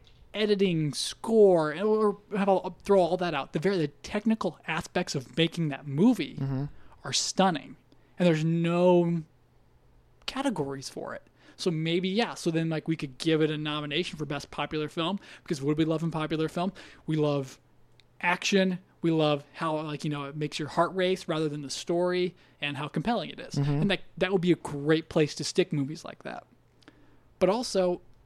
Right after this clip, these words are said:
Speaker 1: you know, movies are made up of different pieces. And, like, you know, I just kind of went down, you know, all the who make those films. And then, you know, instead of just, like,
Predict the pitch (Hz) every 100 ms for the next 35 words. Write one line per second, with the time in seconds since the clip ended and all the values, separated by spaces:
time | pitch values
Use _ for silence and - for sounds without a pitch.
0 | - 247 196 208 214 226 214 214 214 208
1 | 202 185 - _ _ 226 214 190 - 240
2 | 247 143 143 160 156 - 175 165 160 160
3 | - 165 143 151 151 156 147 147 151 143
4 | 143 147 147 143 143 139 - - - -
5 | - - - 151 147 151 151 147 139 139
6 | - 254 262 180 165 151 202 170 170 170
7 | 170 151 156 147 214 185 180 165 - -
8 | - 190 -